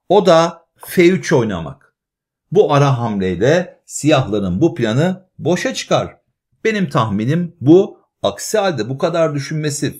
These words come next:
fille atı alması, vezirle şah çekmesi tamamen mantıksız, hatalı olduğunu anlıyor varyantta, analizde ve fil E altı çıkıyor. Fil E altıdan sonra artık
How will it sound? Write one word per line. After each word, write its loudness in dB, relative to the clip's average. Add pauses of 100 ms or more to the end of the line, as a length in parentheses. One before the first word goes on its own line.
(140)
fille -4
atı -6
alması, -2
vezirle -4
şah -2
çekmesi -4 (240)
tamamen -2
mantıksız, -2 (340)
hatalı 2
olduğunu 2
anlıyor 2
varyantta, -2 (220)
analizde -2
ve 0
fil -6
E 0
altı 0
çıkıyor. -6 (500)
Fil -6
E 4
altıdan 0
sonra 0
artık -6